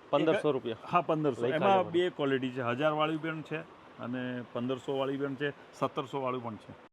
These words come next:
Speaker 1: અને આ બાજુ પણ તમારી પાસે પ્રીમિયમ એ ખરા ને બધા? કદાચ કોઈ હેવી વાળા
Speaker 2: આ
Speaker 1: જોતા હોય,
Speaker 2: બધી,
Speaker 1: વિદેશ વાળા
Speaker 2: હા,
Speaker 1: જોતા
Speaker 2: આ
Speaker 1: હોય.
Speaker 2: બધી વસ્તુ પ્રીમિયમ છે. બધો પ્રીમિયમ, અ, સેગમેન્ટ આ બાજુ છે, જેમાં સૌથી પહેલી વસ્તુ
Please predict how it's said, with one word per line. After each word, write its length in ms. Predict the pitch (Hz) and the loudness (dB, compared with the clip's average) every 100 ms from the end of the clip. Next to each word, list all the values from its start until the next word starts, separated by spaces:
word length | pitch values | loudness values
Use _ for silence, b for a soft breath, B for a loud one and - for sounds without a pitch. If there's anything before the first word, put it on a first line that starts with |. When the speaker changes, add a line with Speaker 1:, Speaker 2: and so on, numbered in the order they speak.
| - | -12
Speaker 1:
અને 160 | 117 123 | -4 0
આ 140 | 120 | 0
બાજુ 280 | 135 147 147 | 6 6 6
પણ 260 | 156 151 135 | 2 2 2
તમારી 380 | 117 143 165 | 4 6 8
પાસે 220 | 170 165 170 | 8 6 6
પ્રીમિયમ 480 | 139 143 151 170 | 4 2 6 8
એ 60 | 185 | 8
ખરા 240 | 165 165 | 8 6
ને 80 | 233 | 8
બધા? 240 | 196 185 151 | 6 8 8
કદાચ 240 | 156 147 | 6 4
કોઈ 220 | - 151 | 8 8
હેવી 240 | 123 135 151 | 8 4 8
વાળા 220 | 151 151 | 10 10
Speaker 2:
આ 60 | |
Speaker 1:
જોતા 260 | 165 175 165 | 8 8 10
હોય, 80 | 143 | 8
Speaker 2:
બધી, 80 | 135 | 6
Speaker 1:
વિદેશ 240 | 147 139 | -2 2
વાળા 240 | 147 143 | 6 8
Speaker 2:
હા, 80 | 165 | 8
Speaker 1:
જોતા 140 | 151 147 | 6 6
Speaker 2:
આ 60 | |
Speaker 1:
હોય. 140 | 143 175 | 8 6
Speaker 2:
બધી 180 | 185 | 6
વસ્તુ 360 | 190 175 - 190 | 6 6 6 0
પ્રીમિયમ 460 | 165 170 185 185 135 | 2 -2 2 0 0
છે. 220 | 165 160 | -4 2
બધો 360 | 208 185 214 | 2 4 2
પ્રીમિયમ, 600 | 202 175 180 190 196 196 | 0 -4 -4 0 0 2
અ, 140 | 185 180 | 0 0
સેગમેન્ટ 440 | - 165 170 175 | -2 -4 -4 2
આ 100 | 156 | 4
બાજુ 260 | 156 165 131 | 6 4 2
છે, 140 | - 165 - - - - - - - - - - 104 | -4 -10 -12 -20 -20 -20 -20 -20 -20 -20 -20 -18 0
જેમાં 600 | 139 156 175 175 170 175 - - - - | 0 4 6 8 6 2 -4 -20 -18 -6
સૌથી 280 | 151 156 185 | -4 0 2
પહેલી 260 | 156 160 | 2 2
વસ્તુ 480 | 165 143 180 170 165 | 2 0 0 0 -2